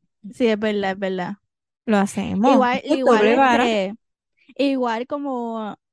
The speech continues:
Speaker 1: qué sé yo, alguien que abra un OnlyFans, que es tu amiga, "Ah, qué perra, loca, bótate con esa foto". Pero si tú no la
Speaker 2: Ajá.
Speaker 1: conoces, te cae, "Ay, qué cuero". <laughs>
Speaker 2: Qué cafre, mira esta vendiéndose.
Speaker 1: Ajá.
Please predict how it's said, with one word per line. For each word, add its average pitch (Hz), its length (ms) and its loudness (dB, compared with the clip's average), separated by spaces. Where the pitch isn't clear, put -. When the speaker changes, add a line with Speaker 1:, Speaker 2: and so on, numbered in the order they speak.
Speaker 1:
qué 254 140 -4
sé 269 220 0
yo, 240 140 0
alguien 247 340 -4
que 277 80 -8
abra 269 260 -8
un 262 100 -4
OnlyFans, 254 640 -6
que 247 120 -8
es 247 80 -6
tu 277 80 -8
amiga, 294 340 -4
"Ah, 285 240 -8
qué 269 140 -10
perra, 302 480 -8
loca, 269 360 -4
bótate 254 380 -8
con 277 100 -6
esa 285 160 -6
foto". 277 400 -6
Pero 240 220 -4
si 254 120 0
tú 247 120 -2
no 240 80 -6
la 285 60 -6
Speaker 2:
Ajá. 294 60 -8
Speaker 1:
conoces, 254 320 -6
te 226 80 -14
cae, 262 200 -8
"Ay, 262 180 -8
qué 233 180 -10
cuero". 220 480 -8
<laughs> - 200 -4
Speaker 2:
Qué 240 200 2
cafre, 233 600 4
mira 302 320 0
esta 370 220 -4
vendiéndose. 277 760 -2
Speaker 1:
Ajá. 294 80 -6